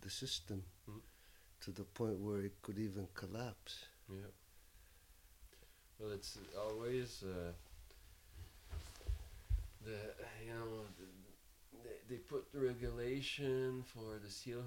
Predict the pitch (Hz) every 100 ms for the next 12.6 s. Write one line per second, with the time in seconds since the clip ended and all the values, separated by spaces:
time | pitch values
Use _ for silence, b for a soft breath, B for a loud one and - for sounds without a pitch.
0 | 120 131 135 131 - 131 127 B B B
1 | - 117 107 98 - 104 98 - - -
2 | 101 - 120 127 113 98 110 110 104 101
3 | 104 104 110 120 113 98 - 98 - -
4 | - - - - 90 104 113 - 90 -
5 | - - - - 110 120 104 90 87 85
6 | - - - - - 92 90 90 104 -
7 | - 90 87 117 117 107 85 85 87 87
8 | - 92 90 92 98 - - 113 113 -
9 | 113 113 107 - 107 110 113 123 - B
10 | B B - 87 90 90 87 104 101 92
11 | - - B B B B B B B -
12 | - 85 90 98 101